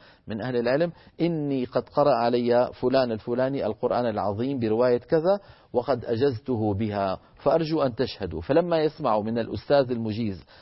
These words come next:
هذه الكلمات ويحضر الختم، أو يخبرهم بأن فلان قرأ عليه ولو لم يحضر الختم، ويقول لهم: "لو سمحتم اشهدوا"، فيشهدون، يقولون: "شهد على هذه الإجازة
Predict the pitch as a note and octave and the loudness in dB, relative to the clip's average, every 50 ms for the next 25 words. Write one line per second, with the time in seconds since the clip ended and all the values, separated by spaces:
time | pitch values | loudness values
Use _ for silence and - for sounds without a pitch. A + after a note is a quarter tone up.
0 | - _ - A#2+ C3+ C3+ B2 A#2+ B2+ B2 A2 - - A#2+ A2+ A#2 A#2 A#2+ A#2 G#2+ | -20 _ 0 2 2 2 2 2 -2 -2 -2 -2 -4 -2 -2 -2 -2 -2 -2 -2
1 | F2+ - _ - - _ _ - G2+ B2+ C#3+ C#3+ - B2 B2+ C3+ B2+ A#2+ A#2 A2+ | -4 -6 _ -20 -20 _ _ 0 4 4 4 4 2 -2 0 0 2 4 2 2
2 | G#2 - - C#3+ C#3 - C#3 C3 C3+ - - C3+ C#3+ D3+ C#3+ - A2 A#2+ C3 B2+ | 0 0 0 -2 0 0 -2 -2 -2 -2 2 2 2 2 2 0 0 0 0 0
3 | A2+ - C3 D#3 E3+ D#3+ D#3 D3+ C#3+ B2 A#2 B2 B2+ B2 A#2+ - C3+ C3+ B2+ - | -2 -2 2 2 4 4 4 2 2 0 -2 0 -2 -2 0 0 -2 -2 -2 0
4 | - C3 B2 A2 A#2 C3 B2 B2 B2+ D3 D3+ D3 C#3+ C3+ C3 B2+ C3 C3+ C3+ C3 | 0 2 4 4 4 4 2 2 2 4 4 4 4 4 4 2 0 -2 -6 -4
5 | B2 C#3 C3+ C3 B2+ - - E3+ - - - B3+ B3+ _ _ _ _ _ _ _ | -2 0 2 2 0 0 -4 -6 -2 0 -2 -2 -2 _ _ _ _ _ _ _
6 | _ _ - A#2+ B2+ C3+ C3 - E3+ E3+ D#3+ D#3 D#3 D#3 D#3 C#3 - - D#3 D#3+ | _ _ 2 4 4 4 6 4 2 2 4 4 6 4 4 4 4 0 0 0
7 | C#3+ C3+ - C#3+ - D3 D#3 - - F3 F#3 A#3 A3 F3 F3+ E3+ D#3+ D3 - G3 | -2 -2 -4 -4 -4 -4 -6 -2 -4 -2 -2 -2 -4 -2 0 0 0 0 0 -2
8 | E3 D3+ F3 F3+ E3+ C#3+ C3 A#2+ - C#3 C#3 D#3 F3 F3 - - - - _ _ | 0 0 0 0 2 2 2 2 2 0 0 0 -2 -4 -6 -12 -20 -20 _ _
9 | - - F#3 F3+ E3 D#3 C3+ B2 A#2+ G#2 A2+ A2+ A#2 A2+ A#2+ C3 B2 A2+ A#2 A2 | -6 0 0 2 2 2 2 2 2 2 2 0 -2 -2 0 -2 -2 0 -2 -2
10 | G#2+ G2+ - G2 G2 G2 B2+ B2+ C3+ B2+ A#2+ C#3 D3 D#3+ | -2 -2 -4 -6 -4 0 2 2 2 2 2 0 -2 -2